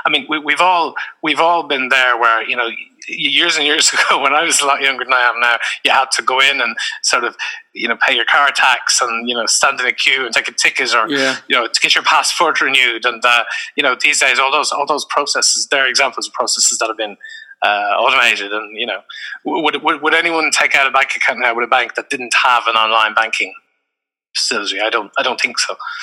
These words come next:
Speaker 2: Yeah.
Speaker 1: So I, I guess what we're saying is, you know, the au-, automation has so many uses, uh, in so many different settings. And for people who think, "Well, we've a lot of old technology, you know, we're,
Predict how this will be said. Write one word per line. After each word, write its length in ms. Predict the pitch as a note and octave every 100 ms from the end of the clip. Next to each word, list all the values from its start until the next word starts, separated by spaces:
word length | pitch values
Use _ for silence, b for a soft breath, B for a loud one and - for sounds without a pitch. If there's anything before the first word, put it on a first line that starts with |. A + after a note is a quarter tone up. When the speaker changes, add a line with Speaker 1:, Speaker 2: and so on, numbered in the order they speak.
| B C3
Speaker 2:
Yeah. 180 | A#2+ A#2
Speaker 1:
So 320 | - C#3 C#3 _ _ _ _ _ _ _ - - -
I, 120 | C#3+ C#3+
I 80 | D3
guess 240 | G#3+ -
what 100 | G3+
we're 100 | E3+
saying 320 | - F3 D#3+
is, 160 | D3 C3
you 60 |
know, 120 | C3 A#2
the 120 | C3
au-, 40 |
automation 1000 | D3+ E3 D#3+ E3+ D3+ C#3+ C#3+ C3+ C3 A#2 B B B -
has 200 | B2 A#2+
so 180 | -
many 220 | D3+ D3 C3
uses, 680 | A#2+ A2+ - A2+ - - -
uh, 560 | - - - F#2 - -
in 140 | D3 C#3+
so 200 | - C#3
many 180 | C#3
different 320 | B2 B2 A#2+ -
settings. 580 | B2 A#2+ A2 G2 - B B B B B -
And 360 | A2 A2 A2 -
for 120 | -
people 260 | F3+ F3+
who 80 | D#3
think, 280 | - C3 A#2
"Well, 340 | D3 D3 D3
we've 220 | C3+ C#3 C#3
a 40 |
lot 140 | C#3
of 80 | B2+
old 140 | B2+ -
technology, 680 | B2 B2+ B2 B2+ A#2+ A#2+ A#2+
you 60 |
know, 220 | A#2+ A#2+
we're, 160 | A#2